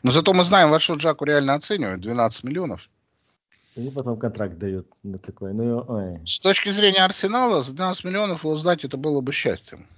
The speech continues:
Speaker 1: Но с точки зрения идиотизма, который происходит в клубе, двенадцать миллионов — это мало. За, за то, что человек, человек получает красные карточки, скандали с болельщиками, этого мало. Вы знаете, что Неймару,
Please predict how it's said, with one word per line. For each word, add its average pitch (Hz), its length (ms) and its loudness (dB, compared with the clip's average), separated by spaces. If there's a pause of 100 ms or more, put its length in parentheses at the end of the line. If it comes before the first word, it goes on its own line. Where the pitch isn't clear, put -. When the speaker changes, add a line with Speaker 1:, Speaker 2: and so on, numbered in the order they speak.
(320)
Speaker 1:
Но 135 160 0
с 160 60 -6
точки 170 300 0
зрения 151 420 2
идиотизма, 131 600 2
который 113 340 0
происходит 120 560 -4
в - 20 -18
клубе, 196 320 -4
двенадцать 131 440 0
миллионов — 147 400 0
это 113 180 -4
мало. 85 280 -6 (2750)
За, - 320 2
за 151 140 6
то, - 140 -8
что - 200 -12
человек, 127 400 2 (160)
человек 113 320 -2
получает 104 480 -4
красные 95 440 -4
карточки, - 580 -4
скандали 101 440 -6
с 87 100 -14
болельщиками, 117 540 -6
этого 123 160 -4
мало. 101 200 4
Вы 107 60 2
знаете, 208 280 2
что - 180 -4
Неймару, 135 580 2